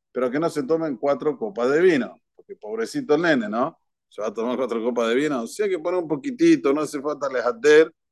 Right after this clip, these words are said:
con el vino, no, no nos confundamos, un poquito de vino, y si no quiere tomar también no hay problema.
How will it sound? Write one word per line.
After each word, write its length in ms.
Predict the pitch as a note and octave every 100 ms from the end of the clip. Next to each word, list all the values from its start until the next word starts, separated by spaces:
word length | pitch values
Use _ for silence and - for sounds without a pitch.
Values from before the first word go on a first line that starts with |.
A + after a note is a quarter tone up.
| _ _ _
con 160 | B2 A#2+
el 120 | B2
vino, 340 | D3+ D3+ D3
no, 140 | C#3 C#3
no 120 | D3
nos 160 | D3
confundamos, 840 | - B2+ B2 A#2+ D3+ D#3+ E3 E3 - _ _ -
un 120 | C3+
poquito 420 | D3 C3+ C#3+ B2+ B2
de 60 |
vino, 240 | D3 F3+ G#3+
y 60 |
si 140 | F3+ F#3
no 160 | G3
quiere 220 | G3+ G3
tomar 320 | F3+ E3+ F3+ D3+
también 260 | D#3+ D#3
no 60 | D3
hay 100 | B2
problema. 460 | B2 A2 G2 F2+